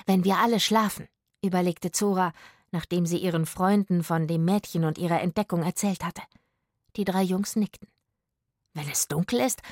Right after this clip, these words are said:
schleichen wir uns wieder zu dem Fenster in der Mauer und warten“,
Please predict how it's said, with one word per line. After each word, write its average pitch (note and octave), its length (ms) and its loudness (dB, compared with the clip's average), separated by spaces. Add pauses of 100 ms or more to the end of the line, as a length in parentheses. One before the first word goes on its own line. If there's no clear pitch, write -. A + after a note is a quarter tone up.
(180)
schleichen G3 400 2
wir A3 120 4
uns G#3+ 140 2
wieder G#3 220 2
zu G#3 100 0
dem G3+ 140 4
Fenster G3+ 400 0
in A3 80 2
der G3 100 2
Mauer F#3 400 2
und A#3+ 180 -6
warten“, A3+ 320 -4